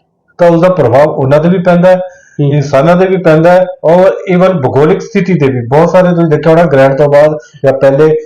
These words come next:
Speaker 1: ਭੂਚਾਲ ਆਉਂਦੇ ਆ ਜਾਂ ਸੁਨਾਮੀ ਆਉਂਦੀਆਂ ਨੇ, ਇਸ ਤਰ੍ਹਾਂ ਦੀ ਘਟਨਾਵਾਂ ਹੁੰਦੀਆਂ ਨੇ।
Speaker 2: ਹਰਪ੍ਰੀਤ ਜੀ, ਹੁਣ ਤੱਕ ਤੁਸੀਂ ਕੋਈ ਇਹੋ ਜਿਹੀ ਭਵਿੱਖਬਾਣੀ ਕੀਤੀ ਹੈ ਜਿਹੜੀ ਸਿੱਧ ਹੋਈ ਹੋਵੇ, ਜਾਂ ਦੱਸਿਆ ਹੋਵੇ, "ਯਾਰ, ਆਹ, ਆਹ ਕੰਮ ਹੋਣ ਵਾਲਾ ਹੋ ਗਿਆ"?
Speaker 1: ਬਿਲਕੁਲ, ਬਹੁਤ ਸਾਰੀਆਂ ਐਸੇ,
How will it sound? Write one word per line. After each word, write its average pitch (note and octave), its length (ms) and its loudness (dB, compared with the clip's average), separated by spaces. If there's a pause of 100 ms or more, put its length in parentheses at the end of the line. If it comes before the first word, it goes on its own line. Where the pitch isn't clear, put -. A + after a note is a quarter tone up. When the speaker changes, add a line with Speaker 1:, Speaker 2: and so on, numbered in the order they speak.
(120)
Speaker 1:
ਭੂਚਾਲ C3+ 440 0
ਆਉਂਦੇ C3+ 320 0
ਆ C3+ 220 2 (360)
ਜਾਂ C3+ 540 2
ਸੁਨਾਮੀ C#3 400 -2
ਆਉਂਦੀਆਂ C#3 340 -2
ਨੇ, C#3 220 -4
ਇਸ C#3 60 -4
ਤਰ੍ਹਾਂ D#3 160 0
ਦੀ D#3+ 60 -2 (160)
ਘਟਨਾਵਾਂ A2+ 440 -2
ਹੁੰਦੀਆਂ G2+ 240 -10
ਨੇ। G2 100 -20 (580)
Speaker 2:
ਹਰਪ੍ਰੀਤ G3+ 240 0
ਜੀ, A3 120 0
ਹੁਣ E3+ 340 0
ਤੱਕ G3 240 -2
ਤੁਸੀਂ F3+ 400 -4
ਕੋਈ F3+ 200 0
ਇਹੋ E3+ 200 0
ਜਿਹੀ F3 200 -4
ਭਵਿੱਖਬਾਣੀ E3 500 0
ਕੀਤੀ D#3+ 340 -2
ਹੈ F3 40 2
ਜਿਹੜੀ F3 160 2
ਸਿੱਧ D#3+ 300 -2
ਹੋਈ D3+ 200 2
ਹੋਵੇ, C#3+ 320 -2 (540)
ਜਾਂ D3+ 100 2
ਦੱਸਿਆ D3+ 260 2
ਹੋਵੇ, D#3 120 4
"ਯਾਰ, D#3+ 100 4
ਆਹ, D#3+ 100 2
ਆਹ E3+ 320 -2
ਕੰਮ F3 200 0
ਹੋਣ D3+ 220 0
ਵਾਲਾ C#3+ 120 0
ਹੋ C#3 180 0
ਗਿਆ"? C3+ 160 0
Speaker 1:
ਬਿਲਕੁਲ, C3+ 300 -4
ਬਹੁਤ D#3+ 280 0
ਸਾਰੀਆਂ F3 340 2
ਐਸੇ, F3 160 -2